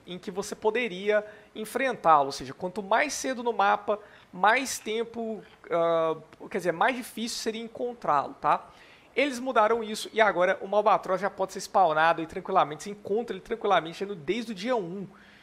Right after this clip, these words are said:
Então se você já quiser matar o seu boss de primeira, você já pode fazer isso, que não tem mais o período de espera. Em segundo lugar, é, ele, se você,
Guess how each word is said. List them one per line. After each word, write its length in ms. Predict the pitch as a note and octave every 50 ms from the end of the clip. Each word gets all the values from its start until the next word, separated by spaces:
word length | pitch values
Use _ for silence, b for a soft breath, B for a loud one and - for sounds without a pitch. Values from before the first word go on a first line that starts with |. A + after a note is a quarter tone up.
| B B
Então 120 | B G3 F#3
se 60 | -
você 160 | A3+ G3+ - A3+
já 100 | A#3+ B3+
quiser 180 | - B3+ B3+
matar 400 | B3 C4+ B3+ G3+ - - - G#3
o 80 | A3 G#3
seu 180 | - - G#3
boss 280 | E3+ D3 F3 F3+ F#3 F3+
de 80 | - -
primeira, 460 | - A3 G#3+ F#3 F3 F#3 G#3 G3+ G3
você 80 | -
já 100 | A#3 A3+
pode 240 | A3 - G#3 G#3 -
fazer 240 | - A3+ G3+ F3+ F#3
isso, 340 | E3 D#3 F3 F3 - - -
que 100 | - G3
não 220 | F#3 F3 F#3 G#3
tem 160 | G#3 G#3 G3+ F#3+
mais 180 | G3 G3+ F#3+
o 40 | G#3
período 300 | - G#3 G3 G3+ G3 G#3+
de 100 | G3 G#3+
espera. 520 | A3+ - - - - - - - - - - - b b b b b b b b b b b
Em 80 | A#3+
segundo 400 | A#3 - C#4 B3+ A#3+ C4+ C4 D4
lugar, 400 | C#4 C#4 G#3+ G3+ G3 G#3 - - b b b b b b b b -
é, 400 | A3 G#3+ A3 G#3+ G#3+ G#3+ - -
ele, 240 | - G#3+ B3 A#3+ C4
se 160 | - - -
você, 560 | A#3+ C4+ B3+ - - - C4+ C4 B3 G#3 -